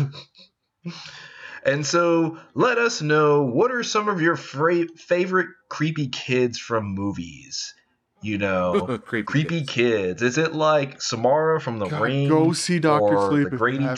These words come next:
Speaker 1: Twins from The Shining? Um, Gage from Pet
Speaker 2: Play with
Speaker 1: Sematary?
Speaker 2: us, Danny.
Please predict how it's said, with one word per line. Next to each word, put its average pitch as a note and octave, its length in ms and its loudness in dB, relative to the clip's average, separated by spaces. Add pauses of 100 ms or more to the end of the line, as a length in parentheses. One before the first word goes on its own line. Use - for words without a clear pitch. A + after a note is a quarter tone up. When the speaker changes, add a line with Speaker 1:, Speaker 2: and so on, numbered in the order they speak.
Speaker 1:
Twins C3+ 400 2
from F#2 160 -6
The D2 100 -12
Shining? B2 1000 0 (420)
Um, E2 800 -4 (160)
Gage B2+ 420 2
from A2+ 140 -6
Pet - 180 -2
Speaker 2:
Play - 180 -2
with G3+ 200 2
Speaker 1:
Sematary? A#2+ 300 2
Speaker 2:
us, C#3 100 -6
Danny. C#3 560 -4